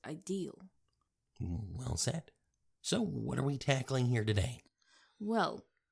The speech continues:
Speaker 1: one of your interns, uh, informed me before the show that it would just be you and I. So I switched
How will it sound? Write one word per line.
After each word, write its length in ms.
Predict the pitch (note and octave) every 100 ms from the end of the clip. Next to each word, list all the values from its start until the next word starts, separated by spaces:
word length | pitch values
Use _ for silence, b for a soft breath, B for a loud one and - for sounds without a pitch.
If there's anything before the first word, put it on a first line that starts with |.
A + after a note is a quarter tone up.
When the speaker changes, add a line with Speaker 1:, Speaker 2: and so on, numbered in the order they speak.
| _ _ _ _ _ - -
Speaker 1:
one 320 | G#3 G#3+ C#4
of 120 | E4+ C#4
your 260 | C4+ - -
interns, 840 | A#3 A3 G#3+ F3+ F3+ A3+ - - -
uh, 200 | G3 F3+
informed 640 | - F#3 - A#3 A#3 G#3+ F#3+
me 120 | F3
before 340 | F#3+ - F3+
the 140 | F#3 A3+
show 440 | - D3 E3 - -
that 160 | F#3+
it 120 | G3+ G3
would 200 | F#3+ F#3
just 200 | C#4+ -
be 120 | D#4+
you 120 | D4
and 160 | C4 G#3+ -
I. 140 | F3+ - -
So 440 | - - C#4+ C#4+ -
I 320 | G3 G3 G3
switched 800 | - - - - F4 G4+ - -